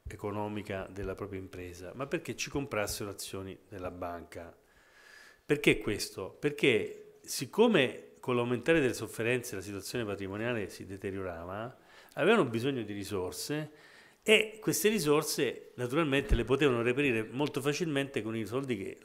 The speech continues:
di, di, degli stessi risparmiatori, cioè trasformavano i prestiti in capitale fondamentalmente, questo facevano, che è una cosa assurda, folle, pazzesca. Lo hanno fatto, la Popolare Vicentina, per un miliardo e ottantasette milioni di euro.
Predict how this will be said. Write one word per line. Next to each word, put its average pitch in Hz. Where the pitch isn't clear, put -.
di, 104
di, 107
degli 104
stessi 113
risparmiatori, 117
cioè 160
trasformavano 185
i 208
prestiti 170
in 123
capitale 85
fondamentalmente, 87
questo 107
facevano, 80
che 220
è 226
una 233
cosa 196
assurda, 185
folle, 131
pazzesca. -
Lo 156
hanno 208
fatto, 160
la 104
Popolare 123
Vicentina, 113
per -
un 202
miliardo 110
e 131
ottantasette 127
milioni 110
di 95
euro. -